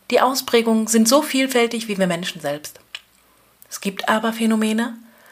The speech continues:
die Schlafmediziner häufiger beobachten als andere.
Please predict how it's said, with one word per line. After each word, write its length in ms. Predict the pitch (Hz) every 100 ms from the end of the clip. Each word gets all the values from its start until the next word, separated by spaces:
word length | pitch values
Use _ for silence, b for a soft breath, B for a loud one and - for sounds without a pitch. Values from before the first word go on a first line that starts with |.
| B -
die 60 | 240
Schlafmediziner 920 | 262 277 262 233 240 - 233 226 233
häufiger 360 | 269 262 180
beobachten 720 | 185 - 180 190 - 220 226 - -
als 180 | - 143
andere. 400 | - 156 143 143